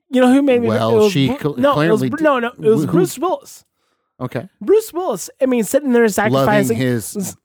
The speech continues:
Speaker 2: daughter,
Speaker 1: loving,
Speaker 2: Liv
Speaker 1: loving,
Speaker 2: Tyler.
Speaker 1: no, and, like, loving my daughter enough to die
Speaker 2: Mm-hmm.
Speaker 1: for A, humanity, <laughs> and B,
Speaker 2: Clearly.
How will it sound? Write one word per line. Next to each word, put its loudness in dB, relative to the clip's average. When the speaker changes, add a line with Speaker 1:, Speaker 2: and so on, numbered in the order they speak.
Speaker 2:
daughter, 0
Speaker 1:
loving, -8
Speaker 2:
Liv -2
Speaker 1:
loving, 0
Speaker 2:
Tyler. -6
Speaker 1:
no, -4
and, -4
like, -2
loving -2
my 0
daughter 0
enough -4
to -2
die -2
Speaker 2:
Mm-hmm. -12
Speaker 1:
for 0
A, 0
humanity, -4
<laughs> -20
and -2
B, -2
Speaker 2:
Clearly. -18